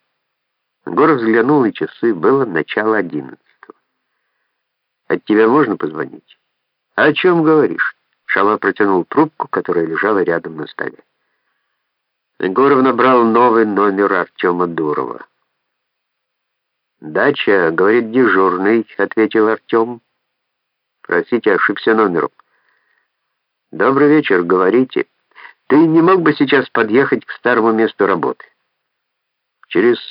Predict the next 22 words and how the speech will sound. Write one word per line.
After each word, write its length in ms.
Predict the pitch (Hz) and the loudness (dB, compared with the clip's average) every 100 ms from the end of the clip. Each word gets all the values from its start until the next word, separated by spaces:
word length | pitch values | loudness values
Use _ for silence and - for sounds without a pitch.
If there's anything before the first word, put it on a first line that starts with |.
| - | 0
сорок 320 | 147 143 - | 2 2 0
минут 340 | 127 98 71 | -2 0 -4
буду. 300 | 67 71 - _ _ _ _ _ _ _ _ - | -6 -8 -8 _ _ _ _ _ _ _ _ -6
Я 340 | 95 143 147 | 0 0 0
в 80 | - | -4
своей 280 | - 107 117 | -2 0 0
машине». 500 | 117 - 69 67 - _ _ - | 0 0 -2 -4 -12 _ _ -4
Гуров 320 | 123 120 98 | 0 0 -2
отсоединился, 880 | - - - 85 80 101 160 - 156 | -8 -4 -2 -2 -2 -2 -2 -2 -6
взглянул 580 | 123 85 85 90 107 90 | -6 -4 -2 0 0 -2
на 220 | - 76 | -6 -10
хозяина. 560 | 82 80 78 69 58 - _ _ _ _ _ _ _ _ _ - | -6 -4 -4 -6 -8 -14 _ _ _ _ _ _ _ _ _ -6
«Шалва, 400 | - 90 85 80 | -2 0 0 -4
спасибо. 600 | - 78 - 104 95 - _ _ _ _ _ _ _ - - | -6 -6 -4 -4 -4 -12 _ _ _ _ _ _ _ -16 -8
Извини 380 | 80 82 104 113 | -4 -2 0 -2
за 100 | 80 | -2
беспокойство». 760 | 71 - 76 73 67 - - _ _ _ _ _ _ _ _ - | -8 -8 -10 -8 -14 -16 -20 _ _ _ _ _ _ _ _ -16
«Лев 360 | - 90 135 131 | -6 -2 0 2
Иванович... 600 | 127 95 73 - - - _ _ _ _ _ _ _ _ _ | 0 0 -4 -12 -20 -20 _ _ _ _ _ _ _ _ _
Тебе 240 | - - 110 | -8 -4 -2
поспать 580 | 117 107 - 95 110 - | -2 -6 -6 -4 -4 -2
надо». 320 | 107 78 | -2 -4